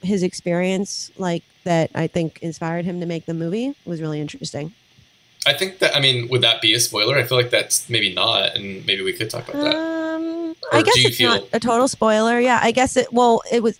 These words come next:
Speaker 1: basically, he went to some event where I think he was, like, gonna talk, it was in Colombia, I think. W-, okay, I could be getting a few of the details wrong, but he was t-, giving some kind of talk about maybe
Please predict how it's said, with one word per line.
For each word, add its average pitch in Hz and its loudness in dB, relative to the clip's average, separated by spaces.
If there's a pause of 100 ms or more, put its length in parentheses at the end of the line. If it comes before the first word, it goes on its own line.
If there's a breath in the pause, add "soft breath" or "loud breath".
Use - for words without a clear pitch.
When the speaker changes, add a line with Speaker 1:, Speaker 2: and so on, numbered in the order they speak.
(120)
Speaker 1:
basically, 240 2 (180)
he 226 -4
went 247 0
to 294 2
some 254 0
event 202 0
where 196 0
I 180 -4
think 202 -8
he 240 -6
was, 233 -2
like, 185 -4
gonna 185 -4
talk, 185 -2
it 208 2
was 202 4
in 214 0
Colombia, 170 -4 (880 loud breath)
I 175 -6
think. 143 -6 (120)
W-, - -12
okay, 147 -8
I - -8
could 165 -12
be 175 -10
getting 170 -8
a 160 -10
few 165 -8
of 160 -8
the - -12
details 151 -8
wrong, 147 -8
but 160 -8
he 165 -10
was 160 -10
t-, - -14
giving 202 -8
some 214 -10
kind 262 -8
of 226 -8
talk 196 -8
about 165 -8 (100)
maybe 185 -8